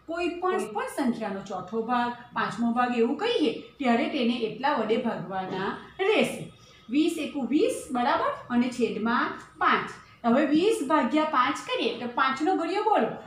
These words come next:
જ્યાં સુધી વીસ આવે ત્યાં સુધી. પાંચ ચોક વીસ. કેટલા આવ્યા? ચાર. એટલે કે ચાર. કોને મળશે ચાર ઊંટ? તો સૌ-, મારી બીજી પુત્રીને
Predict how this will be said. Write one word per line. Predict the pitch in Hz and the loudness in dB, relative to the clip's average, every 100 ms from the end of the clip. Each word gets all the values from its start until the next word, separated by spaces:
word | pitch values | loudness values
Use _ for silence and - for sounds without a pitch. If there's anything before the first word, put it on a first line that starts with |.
| - | -6
જ્યાં | 240 311 330 | 2 4 4
સુધી | 330 247 311 | 2 2 2
વીસ | 285 277 311 | 2 2 2
આવે | 240 208 233 | 2 2 0
ત્યાં | 427 415 | 2 4
સુધી. | 240 208 - - - - | 2 0 -10 -16 -20 -2
પાંચ | 294 302 370 - | 2 4 2 0
ચોક | 294 254 254 254 - - - | 2 4 4 2 -4 -14 -2
વીસ. | 392 247 - - - | 0 0 -4 -14 -6
કેટલા | 240 233 285 | -4 -2 0
આવ્યા? | 302 285 277 285 277 269 277 - | 0 2 0 0 -2 -4 -8 -6
ચાર. | - - - - - - | 0 0 0 -10 -18 -14
એટલે | 214 202 202 202 196 | -10 -10 -8 -6 -6
કે | 277 339 466 508 - | -4 -4 -2 -4 -6
ચાર. | - - 262 - 165 - - - - | -6 0 0 0 -8 -14 -20 -18 -2
કોને | 240 262 339 | 2 2 2
મળશે | 359 339 - 349 349 | 2 0 -2 -6 0
ચાર | 330 320 311 | 4 4 4
ઊંટ? | 311 294 311 - - - - - | 2 2 2 -2 -10 -20 -20 -4
તો | 247 254 285 466 | 2 4 4 2
સૌ-, | - 277 254 - - 233 | 0 0 -2 -4 -2 4
મારી | 262 247 294 339 | 4 6 4 2
બીજી | 320 254 302 453 | 2 2 4 2
પુત્રીને | 415 247 240 262 254 269 349 | 2 -2 -4 -4 -2 0 -2